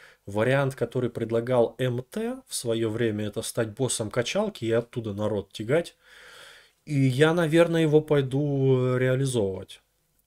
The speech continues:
Вот, э, не знаю, работать, не работать. Работать вообще неохота. А вот с,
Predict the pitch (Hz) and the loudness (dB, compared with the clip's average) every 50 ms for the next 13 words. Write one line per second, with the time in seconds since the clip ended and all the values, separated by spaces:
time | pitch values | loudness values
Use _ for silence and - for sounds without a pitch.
0 | _ - 110 107 107 110 110 101 98 95 - - - 104 101 98 101 101 101 104 | _ -6 -4 -4 -4 -2 -2 -2 -2 -4 -6 -10 -8 -6 -6 -4 -4 -6 -8 -8
1 | 107 110 113 120 127 127 127 123 113 113 120 113 123 120 107 101 98 98 110 110 | -10 -14 -16 -16 -14 -14 -14 -10 -8 -6 -4 -2 0 0 2 2 2 2 0 0
2 | 120 127 123 - - - - 113 110 110 117 120 135 160 196 208 - 123 - - | 0 -2 -4 -4 -6 -10 -8 -4 0 2 2 2 2 0 -2 -2 -2 -6 -8 -8
3 | 131 123 110 117 123 131 120 - 127 127 - - - 202 180 165 143 120 110 - | -6 -2 -2 0 0 0 -4 -4 -4 -6 -6 -6 -6 -4 -4 -4 -2 -4 -4 -4
4 | - 113 101 104 - 117 107 107 113 123 127 123 - | -4 -4 -4 -4 -4 -6 -2 0 0 0 0 -4 -6